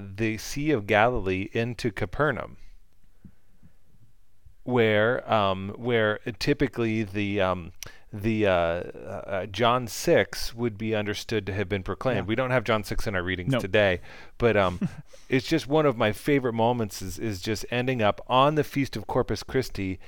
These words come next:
Speaker 1: in the place where Jesus had given, like, the, the, the dialogue at the Great White Synagogue in Capernaum outside of Peter's house. And, like, dude, it, I, I, like, I literally sat in Mass and I just, like, wept.
Speaker 2: Oh, it was
Speaker 1: I just
Speaker 2: on Corpus
Speaker 1: could not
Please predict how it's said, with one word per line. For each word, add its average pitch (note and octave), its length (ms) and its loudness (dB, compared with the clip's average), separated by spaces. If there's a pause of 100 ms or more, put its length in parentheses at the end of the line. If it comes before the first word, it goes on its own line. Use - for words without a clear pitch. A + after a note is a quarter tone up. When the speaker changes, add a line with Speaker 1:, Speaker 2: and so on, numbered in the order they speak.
(260)
Speaker 1:
in C#3+ 280 2
the C#3 80 2
place B2 420 0
where G2+ 280 4
Jesus A2 540 -2
had G2 200 -6
given, A#2 320 0
like, G#2 220 -4
the, A#2 100 -2
the, G#2 480 -2 (340)
the A#2 100 0
dialogue A#2+ 580 4
at G2 80 -6
the G2 60 -6
Great A#2+ 360 -2 (140)
White A#2 240 0
Synagogue A#2 800 2
in C#3+ 220 -4
Capernaum B2 600 -4
outside A2+ 400 0
of G#2 80 -6
Peter's A#2+ 340 -2
house. A2 340 4
And, G#2+ 160 -2
like, G#2 260 -4
dude, A2+ 180 -2
it, A2 240 -2
I, A2+ 80 6
I, A2 220 4
like, A2 240 2 (320)
I A#2 240 4
literally C#3 400 4
sat A2+ 340 4
in A2 160 -2
Mass F#2+ 320 0
and G#2 80 -6
I G2 60 0
just, F#2 260 -8
like, E2 160 -2
wept. F#2 360 0
Speaker 2:
Oh, A3+ 80 4
it A3+ 100 8
was G3+ 180 8
Speaker 1:
I G#2 120 2
just E3 220 4
Speaker 2:
on F#3+ 40 4
Corpus F3 340 4
Speaker 1:
could D#3+ 140 4
not G2+ 100 6